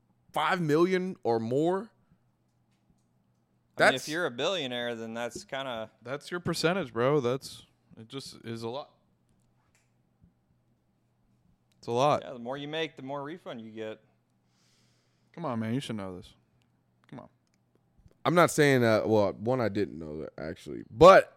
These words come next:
Speaker 1: I'm really just saying, like, no wonder America's failing financially.
Speaker 3: <laughs>
Speaker 1: Like, you,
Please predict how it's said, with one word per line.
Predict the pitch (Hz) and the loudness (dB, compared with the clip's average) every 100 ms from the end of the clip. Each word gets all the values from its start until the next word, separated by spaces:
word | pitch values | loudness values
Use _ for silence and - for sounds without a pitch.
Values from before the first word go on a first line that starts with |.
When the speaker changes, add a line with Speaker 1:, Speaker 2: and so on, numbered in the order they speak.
| - | 0
Speaker 1:
I'm | 151 170 | 2 8
really | 208 190 | 8 8
just | 151 147 | 2 2
saying, | 170 156 127 | 4 4 4
like, | 110 98 - _ _ _ _ _ - | 0 -2 -6 _ _ _ _ _ -8
no | 117 151 | 0 2
wonder | 139 135 147 117 | 4 2 2 2
America's | 107 110 113 104 92 - - | 2 0 -2 -2 -6 -12 -8
failing | 101 90 85 98 _ _ | -8 -8 -12 -20 _ _
financially. | - 113 107 104 98 - 175 165 147 | -12 -6 -4 -4 -6 -8 -10 -10 -10
Speaker 3:
<laughs> | 135 110 123 - 117 | -12 -14 -14 -14 -8
Speaker 1:
Like, | 123 107 - - | -4 -6 -8 -10
you, | 131 | -4